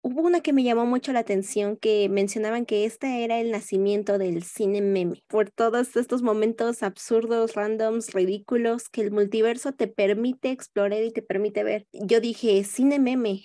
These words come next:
¿A qué te refieres?". Y de inmediato pensé, eh, en estas escenas bastante raras de los Mitchells, en la película de Los Jóvenes Titanes, en, hasta en Scott Pilgrim. Entonces, quiero preguntarles, ¿consideran,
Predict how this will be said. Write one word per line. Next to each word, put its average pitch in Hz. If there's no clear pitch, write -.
¿A 208
qué 247
te 277
refieres?". 226
Y 185
de 190
inmediato 202
pensé, 190
eh, 175
en 202
estas 208
escenas 196
bastante 185
raras 185
de 185
los 175
Mitchells, 196
en 185
la 175
película 190
de 175
Los 170
Jóvenes 185
Titanes, 196
en, 220
hasta 190
en 180
Scott 202
Pilgrim. 208
Entonces, 233
quiero 277
preguntarles, 220
¿consideran, 240